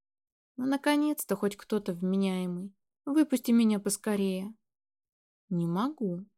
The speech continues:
Пальцы эльфа вцепились в прутья решётки, а я в них. Только это прикосновение напоминало о свободе, которая была на расстоянии вытянутой руки. "Вас схватили за попытку убийства жён принца.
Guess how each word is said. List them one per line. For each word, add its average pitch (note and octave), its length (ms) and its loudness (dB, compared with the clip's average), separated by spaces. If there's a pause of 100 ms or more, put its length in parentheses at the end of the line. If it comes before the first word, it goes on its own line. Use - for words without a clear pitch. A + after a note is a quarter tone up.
(560)
Пальцы D4 400 -2
эльфа A3+ 320 -2
вцепились A3+ 580 -6
в - 80 -20
прутья F#3 300 -4
решётки, G#3 680 -8 (340)
а B3+ 100 0
я G3 180 2
в A3 80 -4
них. F#3+ 320 -2 (300)
Только C#4 320 2
это C4 160 4
прикосновение A#3 800 0
напоминало G3+ 640 -2
о F#3+ 40 -4
свободе, F#3+ 720 -8 (260)
которая A#3 360 -2
была A3+ 240 0
на G3+ 100 0
расстоянии G3+ 600 -4
вытянутой G3 520 -6
руки. G3+ 460 -10 (640)
"Вас G3 240 -2
схватили A#3+ 540 -4
за G#3+ 100 -8
попытку G#3 500 -6
убийства G3+ 460 -4
жён G#3+ 240 -4
принца. A3 500 -6